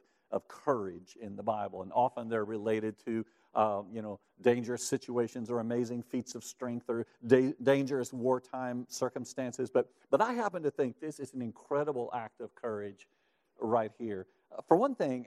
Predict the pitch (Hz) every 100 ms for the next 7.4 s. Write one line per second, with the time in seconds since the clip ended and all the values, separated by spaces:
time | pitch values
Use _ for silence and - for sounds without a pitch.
0 | 98 151 214 185 127 127 120 120 - 127
1 | - - 160 160 160 143 120 113 113 110
2 | 120 117 113 110 104 110 104 104 101 95
3 | - _ 101 101 92 87 - _ - 104
4 | 101 _ _ _ _ _ - 202 220 160
5 | 139 139 143 160 - 143 - 135 131 113
6 | 110 113 107 98 92 104 - 98 - -
7 | - 95 85 82